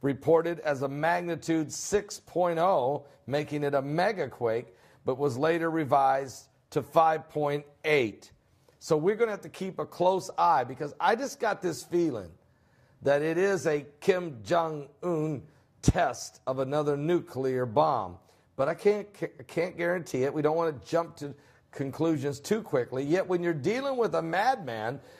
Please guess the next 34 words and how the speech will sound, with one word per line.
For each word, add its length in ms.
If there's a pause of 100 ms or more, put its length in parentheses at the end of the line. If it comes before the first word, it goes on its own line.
(120)
when 120
you're 120
dealing 360
with 140
a 60
loose 320
cannon 440
on 240
deck, 420 (300)
I 80
mean, 180
you 120
do 400
have 260
to 100
be 160
concerned, 840
and 320
you 120
can't 340
wait 200
around 340
all 240
day 480 (480)
because 260
you 80
don't 140
know 80
what 240
he 80
might 260
be 80
gonna 240
do. 220